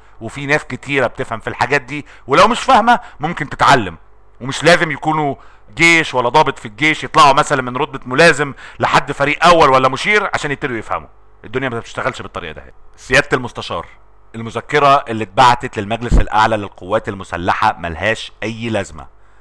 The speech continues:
انا مش عارف لو حضرتك كنت بتحاول تلعب سياسه ولا تعمل ايه بالظبط من الموضوع ده، خايف من المجلس الاعلى، ولا عايز تكسب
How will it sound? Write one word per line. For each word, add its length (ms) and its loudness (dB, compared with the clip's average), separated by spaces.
انا 100 -4
مش 120 -10
عارف 240 -2
لو 120 -4
حضرتك 360 -8
كنت 160 -18
بتحاول 300 -8
تلعب 260 0
سياسه 580 -2
ولا 160 -4
تعمل 280 -4
ايه 120 -10
بالظبط 340 -4
من 60 -10
الموضوع 400 -4
ده، 260 -2
خايف 420 0
من 80 -6
المجلس 420 -6
الاعلى، 520 6
ولا 260 2
عايز 300 4
تكسب 720 -4